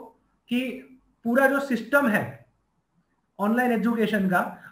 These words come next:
उस online education system को parents और बच्चे education ही नहीं समझते हैं। ठीक है,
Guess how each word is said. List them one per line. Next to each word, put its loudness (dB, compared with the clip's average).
उस -2
online 0
education -2
system 0
को -4
parents 2
और 2
बच्चे 0
education 2
ही 0
नहीं 0
समझते 0
हैं। -8
ठीक -2
है, -6